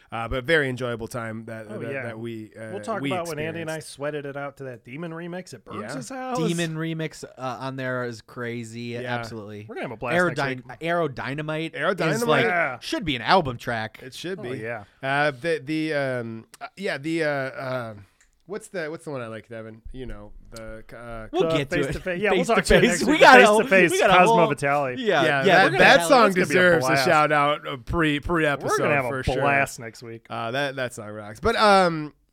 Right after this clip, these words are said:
Speaker 1: yeah, I, I mean, I, I, I think, uh, my, my overall takeaway, uh, purely positive about <laughs> Interstellar.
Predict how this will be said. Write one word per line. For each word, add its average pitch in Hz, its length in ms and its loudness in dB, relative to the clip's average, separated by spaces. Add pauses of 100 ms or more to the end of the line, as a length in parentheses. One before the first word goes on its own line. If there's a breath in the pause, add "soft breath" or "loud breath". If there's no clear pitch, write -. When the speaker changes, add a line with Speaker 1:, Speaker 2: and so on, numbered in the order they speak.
(140)
Speaker 1:
yeah, 175 480 -6
I, 143 180 -8
I 160 40 -8
mean, 160 180 -6
I, 156 760 -10
I, 170 140 -10
I 175 40 -10
think, 208 380 -10
uh, 190 680 -10
my, 208 340 -10
my 220 200 -10
overall 233 340 -8
takeaway, 226 540 -6
uh, 151 380 -12 (520)
purely 208 300 -4
positive 104 480 -8
about 139 240 0
<laughs> - 0 -
Interstellar. 147 640 0